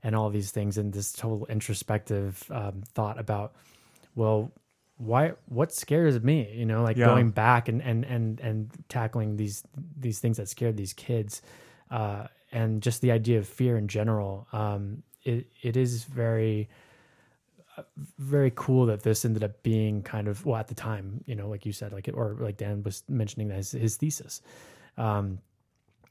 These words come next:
Speaker 1: personally, I think at this point in the book, it's dodgy. I think it needs to be dodgy in terms of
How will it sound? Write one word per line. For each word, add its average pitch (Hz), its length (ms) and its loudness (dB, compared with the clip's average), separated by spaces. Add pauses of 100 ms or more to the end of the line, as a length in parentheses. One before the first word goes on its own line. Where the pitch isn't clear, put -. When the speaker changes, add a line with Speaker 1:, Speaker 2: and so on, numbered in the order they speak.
(540)
Speaker 1:
personally, 208 540 2
I 156 100 2
think 151 280 2
at 117 140 -2
this 131 120 2
point 143 260 0
in 120 60 0
the 113 80 4
book, 120 580 2 (840)
it's 131 240 2
dodgy. 120 440 4
I 104 80 -2
think 120 300 0
it 123 80 0
needs 117 260 4
to 120 80 0
be 113 80 2
dodgy 107 400 0
in 104 80 0
terms 107 280 -2
of 107 200 -2